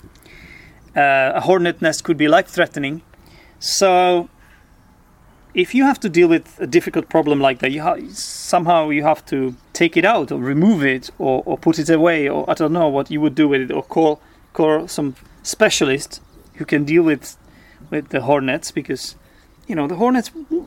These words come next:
won't be happy if you try to remove their nest. So, once you deal with it, we could say that you weathered the storm, 'cause it's, it's necessary to weather the storm to deal with a difficult problem. Yeah, so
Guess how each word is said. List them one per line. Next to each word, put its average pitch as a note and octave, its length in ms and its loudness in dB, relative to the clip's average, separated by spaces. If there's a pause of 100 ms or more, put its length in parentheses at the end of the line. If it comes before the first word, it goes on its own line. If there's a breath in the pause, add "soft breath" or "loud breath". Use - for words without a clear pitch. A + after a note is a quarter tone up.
(120)
won't D4 300 -2
be E3 100 4
happy B2 380 -2
if A#2 140 -8
you B2 160 -6
try C3+ 260 0
to C3+ 120 -6
remove D#3 400 0
their F#3+ 180 0
nest. B3 480 -2 (800 soft breath)
So, G3 580 0 (840)
once A3+ 240 2
you A3 80 0
deal A3 180 4
with F#3 120 6
it, E3+ 140 6
we F3 80 0
could - 160 -2
say F#3 180 2
that E3+ 180 -2
you F#3+ 140 -2
weathered G3 400 4
the G#3+ 100 -2
storm, F3 540 2 (500)
'cause - 300 0
it's, - 200 -8 (200)
it's - 160 -6
necessary G#3+ 480 2
to E3+ 100 4
weather D3+ 300 4
the C3 120 2
storm C3 460 -2 (680 loud breath)
to E3 100 0
deal F#3 260 4
with E3+ 220 2
a D3 220 -2
difficult D3 460 0
problem. B2+ 480 -2
Yeah, - 120 -2
so C#3+ 280 -4